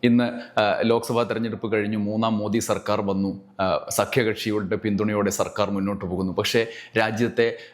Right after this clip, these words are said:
ആ, പള്ളികൾ, ആ, ഒന്നും രണ്ടും മൂന്നും വെച്ച് ആ എണ്ണമിട്ട് കുഴിക്കുന്ന സാഹചര്യത്തിലേക്ക്, നിയമപരമായ ഒരു സാഹചര്യം സൃഷ്ടിക്കപ്പെട്ട അവസ്ഥയിലേക്ക് കാര്യങ്ങൾ പോയി. ഗ്യാൻവാബി മസ്ജിദുമായി ബന്ധപ്പെട്ട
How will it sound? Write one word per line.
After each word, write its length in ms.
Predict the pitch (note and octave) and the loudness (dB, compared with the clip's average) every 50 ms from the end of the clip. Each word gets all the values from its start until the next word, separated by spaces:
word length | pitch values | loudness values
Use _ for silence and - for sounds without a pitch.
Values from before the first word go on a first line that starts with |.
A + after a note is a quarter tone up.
| - G#2+ | -2 -2
ആ, 140 | G2 F#2+ - - - - - | 0 0 -2 -6 -6 0 0
പള്ളികൾ, 500 | A#2 A2 A2+ A#2 B2+ A#2+ G2+ F#2+ D#2+ - - - _ _ _ - G2+ | 2 2 4 2 2 2 0 -2 -4 -4 -8 -14 _ _ _ 0 0
ആ, 120 | G2 G2 | 2 2
ഒന്നും 440 | - G#2+ A2+ A#2 - B2 A#2+ A3+ G2 | 2 2 2 4 4 4 4 2 2
രണ്ടും 380 | A2 A2+ A2+ A2 G#2 A#2 A2+ A2 | 0 0 0 0 0 0 0 0
മൂന്നും 320 | A2+ A#2 A#2+ B2 B2 A2+ | 2 2 2 4 2 2
വെച്ച് 260 | G2+ G2+ F#2+ - A2 - - - - | 0 0 -2 -4 -6 -8 -6 -2 -2
ആ 220 | G#2 A#2 A#2+ A#2+ A#2+ | 0 0 0 0 2
എണ്ണമിട്ട് 760 | A#2 A2+ A#2 B2 C3 C3+ C#3 B2+ A#2 G2+ - - A#2 G#2 G2+ - - - | 2 2 4 2 2 2 0 0 -2 -4 -4 -4 -4 -4 -4 -4 -8 -2
കുഴിക്കുന്ന 640 | - B2 A#2+ A#2 A#2 - - C3 A#2 G#2+ G2+ - - | 0 2 2 2 0 0 0 2 2 2 0 -4 -2
സാഹചര്യത്തിലേക്ക്, 920 | - G#2+ G2 G2 G#2 G2 G#2+ G2+ G2+ G2 G#2 G2 G2 F#2+ - G2 F2 E2+ - - - - - | 0 0 0 0 -2 -4 -4 -4 -2 -2 -2 -2 -2 -2 -4 -6 -6 -8 -10 -16 -20 -2 2
നിയമപരമായ 800 | B2+ B2+ C3 C#3 C3+ A#2 A#2+ A#2 A2 A2 A2 G#2+ G#2 G2+ G2+ G2 - - - - - | 2 4 4 2 2 0 0 -2 -2 -2 -4 -2 -2 -2 -2 -4 -6 -10 -16 -6 -4
ഒരു 240 | A2 A2+ A2 A#2 - - | -2 0 2 0 0 0
സാഹചര്യം 520 | - G#2+ G2+ G2+ A2+ G#2+ G#2+ G2 G2+ G2+ F2+ | 0 0 0 0 0 -2 -2 -2 -2 -4 -4
സൃഷ്ടിക്കപ്പെട്ട 680 | - - G2+ - - - - A#2 F#2+ - G#2 - - G2 - - - - G2 | -6 -8 -8 -4 -4 -2 0 0 0 0 0 0 -2 -2 -4 -6 -6 -2 0
അവസ്ഥയിലേക്ക് 520 | G2+ G2+ F#2+ - - G#2 G2 G2 F2+ G#2 | 0 0 0 0 0 0 0 0 -2 -2
കാര്യങ്ങൾ 400 | F#2+ F#2+ F2+ F2 F#2+ F#2 F#2 F#2 | 0 0 0 0 0 -2 -2 -4
പോയി. 260 | D#2 D#2 E2 E2 - - - - _ _ _ _ - _ - | -2 -2 -2 -2 -2 -6 -12 -20 _ _ _ _ -16 _ 2
ഗ്യാൻവാബി 500 | A#2 A#2+ A#2 A#2+ B2 A#2 B2+ B2 A#2+ B2 | 4 4 4 4 4 2 2 2 2 0
മസ്ജിദുമായി 560 | A#2+ A#2+ A2+ - - A#2 G2 A2+ A2+ A2 G#2+ | 0 -2 -2 -4 -4 -4 -2 -2 0 0 0
ബന്ധപ്പെട്ട 560 | G2+ G2 G#2 G2 G#2 G2+ - G2+ F#2 - G#2 | 0 0 -2 -2 -2 -2 -2 -2 0 0 -2